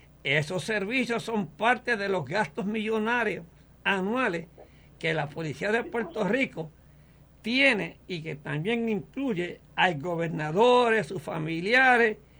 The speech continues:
y cuando funcionarios públicos lo solicitan. Estas escoltas significan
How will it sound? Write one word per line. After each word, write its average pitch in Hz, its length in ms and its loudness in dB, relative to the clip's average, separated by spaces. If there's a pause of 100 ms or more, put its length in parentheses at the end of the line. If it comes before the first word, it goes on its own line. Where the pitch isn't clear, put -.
(260)
y 175 180 -2
cuando 175 420 -6
funcionarios 202 640 -2
públicos 254 640 0 (600)
lo 226 320 4
solicitan. 262 1000 -2 (760)
Estas 151 380 0
escoltas 240 600 -2
significan 254 880 -4